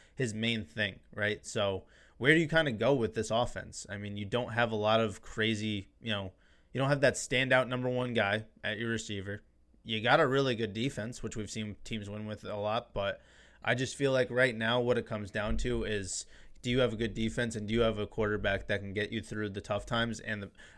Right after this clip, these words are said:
through the good times and the bad times? And I just think with the mental state of what Cam Newton goes through every single season and how we see him portray himself in the media, he doesn't always have a clean head on his shoulders. And that to me just isn't gonna win, and it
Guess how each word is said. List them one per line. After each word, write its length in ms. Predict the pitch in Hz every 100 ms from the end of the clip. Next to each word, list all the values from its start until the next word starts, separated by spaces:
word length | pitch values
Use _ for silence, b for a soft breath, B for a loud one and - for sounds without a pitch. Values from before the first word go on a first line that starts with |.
| -
through 100 | 135
the 80 | 143
good 220 | 131 143
times 260 | 160 160 120
and 140 | 117
the 40 |
bad 280 | 101 101 101
times? 320 | 98 90 95
And 100 | 110
I 80 | 107
just 160 | 117 -
think 160 | 127
with 120 | 113 104
the 40 |
mental 340 | 104 120 139
state 300 | 120 - 123
of 140 | 110 98
what 180 | 117 113
Cam 240 | 113 110
Newton 320 | 107 110 113
goes 300 | 110 104 107
through 200 | - 120 -
every 260 | 110 113
single 260 | - 113 101
season 500 | - 104 104 127 135 B B B
and 180 | 107 104
how 180 | 95 120
we 120 | 120
see 240 | 120 127 120
him 120 | 120
portray 260 | 107 120 113
himself 340 | 113 120 117
in 140 | 117 117
the 60 |
media, 440 | 107 110 120 135 143 b b
he 140 | - 139
doesn't 260 | 135 143
always 280 | 139 135 131
have 160 | 135 120
a 20 |
clean 220 | - 123
head 120 | 110 127
on 60 | 87
his 100 | -
shoulders. 400 | - - - -
And 180 | 110 110
that 160 | 127 -
to 80 | 117
me 180 | 120
just 200 | 110 113
isn't 280 | 120 110 117
gonna 160 | 110 107
win, 140 | 107 -
and 160 | 120 117
it 140 | 117